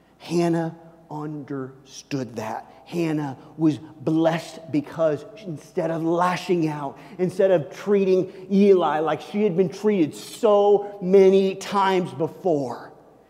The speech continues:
she responds with honor to him. To close this morning, I wanna, we kinda talked about this in the first week, but I wanna talk about the results of honoring one another. You know, we talked about it back in week one, you know, the results are clear.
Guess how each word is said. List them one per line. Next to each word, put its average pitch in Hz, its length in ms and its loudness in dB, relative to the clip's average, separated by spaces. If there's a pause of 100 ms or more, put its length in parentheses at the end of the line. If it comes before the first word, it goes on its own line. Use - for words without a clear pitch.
(260)
she 151 180 -4
responds 123 500 -10
with 110 120 -10
honor 98 400 -14 (260)
to - 80 -20
him. - 280 -20 (1500)
To 143 80 -6
close 151 400 2
this 135 180 -6
morning, 131 300 -4
I 131 80 -8
wanna, 143 280 -6 (360)
we 135 100 -8
kinda 143 220 -8
talked 139 280 -8
about 147 200 -6
this 143 160 -6
in 131 100 -8
the 127 80 -8
first 135 380 -2
week, 135 260 -2
but - 140 -2 (200)
I - 60 0
wanna 175 240 6
talk 160 200 0
about 147 220 0
the 143 60 -2
results 127 640 -4
of 120 120 -16 (100)
honoring 113 460 -12
one 107 180 -12
another. 95 420 -14
You 127 140 -8
know, 120 80 -10
we 131 80 -6
talked 143 260 -4
about 143 220 -4
it 135 80 -8 (260)
back 139 220 -4
in 135 180 -2
week 151 180 -4
one, 135 380 0
you 139 80 0
know, 135 100 -4
the 143 120 2
results 143 600 -4
are 135 60 -4
clear. 165 680 -2